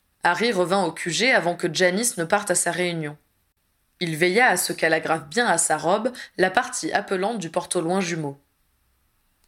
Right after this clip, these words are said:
Il réactiva la sonnerie de son miroir communicant pour être certain de ne pas rater son appel,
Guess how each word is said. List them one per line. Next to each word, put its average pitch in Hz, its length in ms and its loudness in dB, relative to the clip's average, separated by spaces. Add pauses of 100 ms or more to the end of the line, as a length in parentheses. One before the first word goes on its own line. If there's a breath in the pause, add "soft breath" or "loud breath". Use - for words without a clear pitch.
(140)
Il 170 120 0
réactiva 170 560 2
la 175 80 2
sonnerie 175 380 -2
de 175 80 0
son 160 180 -2
miroir 165 400 0
communicant 170 640 -4 (320 loud breath)
pour 196 140 2
être 202 180 0
certain 247 400 2
de 233 80 0
ne 170 140 0
pas 196 140 2
rater 196 260 0
son 196 200 -2
appel, 151 460 -4